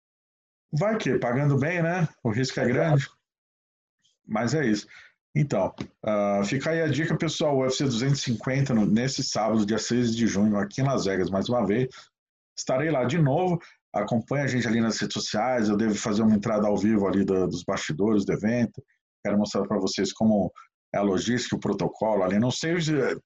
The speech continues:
Speaker 1: dificilmente eu acho que eu não vou poder mostrar muita coisa. Vou tomar um outro esporro ali do Piá, porque eu vou tentar mostrar alguma coisa, mas aí quando eu tomo esporro eu paro. Aí eu mostro pra vocês, inclusive, o esporro dos Piá.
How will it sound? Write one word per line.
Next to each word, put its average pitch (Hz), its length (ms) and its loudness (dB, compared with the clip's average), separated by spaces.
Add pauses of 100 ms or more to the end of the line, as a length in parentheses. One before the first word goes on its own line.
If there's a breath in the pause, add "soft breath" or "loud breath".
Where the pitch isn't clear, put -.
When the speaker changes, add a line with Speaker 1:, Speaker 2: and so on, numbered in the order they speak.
(580)
Speaker 1:
dificilmente 165 760 -2
eu 156 40 0
acho 151 100 -2
que - 60 -4
eu 151 40 0
não 143 80 2
vou 139 100 2
poder 139 160 0
mostrar 131 320 0
muita 131 260 -2
coisa. 147 420 0 (1160 loud breath)
Vou 131 100 0
tomar 135 280 2
um 139 140 2
outro 143 180 0
esporro 120 280 -2
ali 113 140 2
do 113 100 2
Piá, 131 360 0
porque - 140 -4
eu 98 40 -4
vou 101 80 -4
tentar 104 260 -2
mostrar 104 300 -2
alguma 101 240 2
coisa, 139 380 0
mas 131 140 2
aí 135 80 0
quando 143 220 2
eu 139 60 -2
tomo 143 260 2
esporro 160 320 -2
eu 165 160 0
paro. 85 340 0
Aí 131 440 0
eu 123 100 0
mostro 120 300 -2
pra 117 80 0
vocês, 110 280 0
inclusive, 113 380 0
o 120 40 2
esporro 107 340 -2
dos 101 180 -2
Piá. - 220 -4